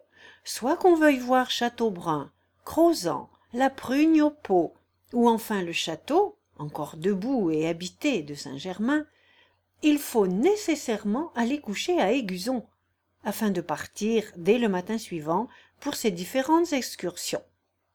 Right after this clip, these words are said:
Il y a quelques années, par une soirée de juin lourde et orageuse, les habitants d'Aiguzon ouvrirent de grands yeux en voyant un jeune homme de bonne mine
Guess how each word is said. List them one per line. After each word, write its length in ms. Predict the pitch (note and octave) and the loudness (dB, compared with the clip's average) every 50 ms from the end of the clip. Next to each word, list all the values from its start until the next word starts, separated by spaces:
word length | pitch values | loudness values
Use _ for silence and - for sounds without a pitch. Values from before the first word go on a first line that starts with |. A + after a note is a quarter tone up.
| _ _ _ _ _ _ _ _ _ _ _ _ _ _ _ _ _ _ _ _ _ _ _ _ _ _ _ _ _ _ _ _ _ - | _ _ _ _ _ _ _ _ _ _ _ _ _ _ _ _ _ _ _ _ _ _ _ _ _ _ _ _ _ _ _ _ _ 0
Il 120 | D4 C4 | 2 6
y 60 | C#4+ | 6
a 80 | D#4+ D#4+ | 6 6
quelques 400 | D#4+ G4 G4+ G4 F4+ E4 C4+ A#3+ | 6 4 4 4 4 2 2 2
années, 400 | A#3+ A3+ A3 A#3+ C#4+ D#4+ E4+ - _ _ _ - A3 _ _ - - | 2 2 2 2 2 0 -2 -4 _ _ _ -20 -20 _ _ -12 -4
par 240 | - G3+ F#3+ F#3 F#3 | -2 -2 0 0 0
une 160 | G3 F#3 F#3 | -2 -2 -2
soirée 440 | F3 - - G3 F#3 F3 F#3+ G3 F#3+ | -4 -4 -4 -4 -4 -2 -2 -2 -2
de 160 | D#3+ E3 D#3+ | -2 -4 -6
juin 480 | D#3 D3+ D#3 E3 F#3 G#3+ A#3 A#3 A3 F#3 E3+ | -8 -8 -6 -2 0 0 2 0 -2 -4 -8
lourde 540 | E3+ D#3 D3+ F3+ G#3 A#3 A3+ G3+ F3+ D3 - | -10 -4 0 0 2 2 0 0 -4 -6 -8
et 120 | D3 D3 D3+ | -6 -6 -6
orageuse, 800 | D#3 D#3 D#3 F3+ F3+ F3+ F#3 A3 A3+ A3+ A3 G#3 F3+ - F3+ - _ _ _ _ _ _ _ _ _ _ _ _ _ | -6 -6 -6 -6 -6 -4 -2 -2 -2 -2 -2 -4 -6 -8 -10 -12 _ _ _ _ _ _ _ _ _ _ _ _ _
les 220 | - G#3+ A#3 A#3 D#4+ | -2 0 2 4 4
habitants 420 | F4 D4+ C4+ C4 - - F4+ F4+ | 4 4 2 0 0 0 2 2
d'Aiguzon 560 | D4 G3 G#3 F3+ F#3+ G3+ G3 G#3 C#4+ E4 D4+ - | 2 0 -2 -2 -4 -4 -2 -2 -2 -2 -2 -2
ouvrirent 420 | A3 F#3+ F#3 F#3 A#3+ C4+ B3+ G#3 | -2 -2 -2 -2 -4 -4 -4 -4
de 100 | D#3+ D3+ | -6 -8
grands 320 | C#3 - D3+ - - B3 D#4 | -8 -8 -8 -4 0 2 2
yeux 520 | D#4+ D#4 - - E3 D#3+ D#3+ E3+ A#3 D4+ - - _ _ _ _ _ _ _ | 2 0 -2 -4 -4 -2 -2 -2 -2 -4 -8 -12 _ _ _ _ _ _ _
en 100 | - B3 | -2 0
voyant 300 | A3+ B3+ D#4 F4+ G#4 G#4+ G#4 - | 2 4 4 4 4 4 4 4
un 120 | D#4 C#4+ | 4 4
jeune 260 | C4 A#3+ B3+ A#3 G#3+ | 4 4 2 4 4
homme 400 | G#3 F#3+ F#3 F#3 F3+ F3 E3 F3 F3+ | 4 4 4 4 2 0 -2 -6 -8
de 140 | E3 D#3+ | -8 -8
bonne 320 | C#3+ C3 C#3+ D3 D#3 E3 E3 | -6 -4 -2 -2 -2 -2 -2
mine 460 | E3 F#3 A#3+ D#4+ G4+ G#4 F4+ C4 G3 | 0 2 2 4 4 4 2 0 -2